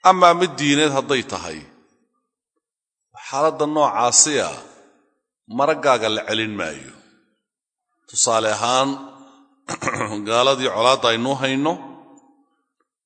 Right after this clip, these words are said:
dee inaynu maraggooda furno ma diidayso. Ama ahlulbidicii colaadda aynuu hayno, maragna-, maragga inoo diidi mayso.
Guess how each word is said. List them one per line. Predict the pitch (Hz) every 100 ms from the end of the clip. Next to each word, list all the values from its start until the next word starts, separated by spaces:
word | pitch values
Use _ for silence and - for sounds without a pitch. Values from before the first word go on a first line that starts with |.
| 147
dee | 180
inaynu | 180 165 147
maraggooda | 151 160 147 139 117
furno | - 110 131 139 135 - -
ma | 135
diidayso. | 123 120 107 87 - - - _ _ _ _ _ _ -
Ama | 175 185
ahlulbidicii | 165 160 147 165 151 101 127 127 -
colaadda | 110 139 143 123
aynuu | 123 139
hayno, | 123 117 123 151 147 - - - _ _ _ _ 120
maragna-, | 143 147 147 151
maragga | 131 147 156 135
inoo | 131 131
diidi | 120 120 107
mayso. | 95 87 - -